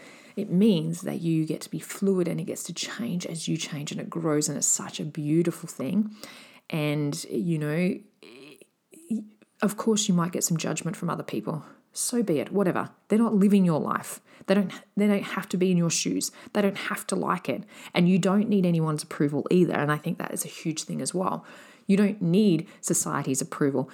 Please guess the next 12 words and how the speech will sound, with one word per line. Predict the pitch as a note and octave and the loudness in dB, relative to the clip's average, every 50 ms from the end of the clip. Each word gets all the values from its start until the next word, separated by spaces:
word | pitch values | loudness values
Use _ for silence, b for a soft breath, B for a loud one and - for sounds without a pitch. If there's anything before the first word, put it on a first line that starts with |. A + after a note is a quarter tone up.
| B B - | B B 4
You | F#3 G3+ | 4 6
don't | A3 A3+ G#3+ G3+ - | 6 6 4 4 4
need | F3 F#3 G3+ G#3 F#3 D3+ - | 4 4 6 4 4 2 2
Betty | - F#3 F3 F3+ E3 | 0 0 2 2 2
down | E3+ E3 D#3+ D#3 | 2 2 2 0
the | D3 C#3+ | 0 2
road | D#3+ F3 F#3 E3+ D#3 D#3 - | 2 4 4 4 4 2 0
to | - E3+ D3+ | 0 0 0
approve | D3 - - F#3+ F3+ F3+ F3 E3+ E3+ D#3+ | 0 0 0 4 6 6 6 6 4 4
of, | D#3 D#3 D3+ D3+ - B B B B B B B | 4 4 2 2 -2 B B B B B B B
you | - F#3 F3+ | 2 4 4
know, | E3+ D#3+ D#3+ E3+ F3+ F#3 G3 G#3+ G#3+ | 4 4 4 4 2 2 0 -2 -6